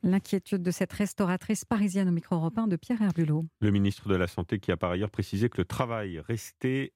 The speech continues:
Speaker 2: à privilégier jusqu'à nouvel ordre, le télétravail restait à privilégier jusqu'à nouvel ordre.
Speaker 1: Oui, après ce propos, le géant de la restauration collective Elior vient d'annoncer à l'instant la suppression de mille huit cent quatre-vingt-huit postes en France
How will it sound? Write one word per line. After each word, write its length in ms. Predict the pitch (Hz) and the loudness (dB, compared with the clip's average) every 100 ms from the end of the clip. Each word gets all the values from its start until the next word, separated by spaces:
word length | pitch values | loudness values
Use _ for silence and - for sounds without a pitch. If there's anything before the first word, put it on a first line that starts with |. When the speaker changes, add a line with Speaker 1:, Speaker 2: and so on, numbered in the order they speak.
| - | -4
Speaker 2:
à 160 | 85 | -4
privilégier 880 | - - 123 110 101 90 82 113 123 | -4 -6 -4 -2 0 -2 0 0 0
jusqu'à 380 | 95 90 - 90 | -2 -4 0 2
nouvel 320 | 113 117 90 | 4 2 2
ordre, 160 | 107 | 0
le 60 | 90 | -2
télétravail 600 | - 147 120 107 85 78 | 0 -2 -2 -6 -4 -4
restait 260 | 87 - 85 | -4 -4 -4
à 60 | |
privilégier 500 | - 82 76 71 98 | -4 -6 -6 -4 -2
jusqu'à 260 | 98 - 95 | -4 -2 0
nouvel 240 | 104 80 | 2 0
ordre. 200 | - - 180 | -2 -4 0
Speaker 1:
Oui, 240 | 170 165 | 2 2
après 240 | 165 - 170 | -2 -2 -4
ce 80 | |
propos, 240 | - 180 214 | -2 -2 0
le 120 | 175 | 0
géant 180 | 170 202 | 2 0
de 60 | |
la 80 | 180 | 0
restauration 480 | 175 - 170 170 202 | 0 0 -2 -2 -2
collective 480 | 214 247 - 269 240 | -2 -2 -2 -2 -2
Elior 480 | 220 220 208 196 165 | 0 0 2 0 -2
vient 240 | 151 180 254 | -2 0 0
d'annoncer 460 | 214 175 160 - | 0 0 -2 -2
à 40 | 151 | -2
l'instant 320 | 165 - 156 | -2 -4 -2
la 100 | 156 | -2
suppression 480 | - 180 180 - 233 | -4 -4 -4 -2 0
de 100 | 185 | 2
mille 340 | 180 262 196 | 2 2 2
huit 120 | 196 | 0
cent 260 | 226 - 240 - | -4 -4 -4 -2
quatre-vingt-huit 520 | 190 - 185 175 160 | -4 -2 0 0 -2
postes 340 | - 165 - | -2 -4 -2
en 60 | 156 | -6
France 520 | - 202 220 330 - | -2 -2 -2 -2 -2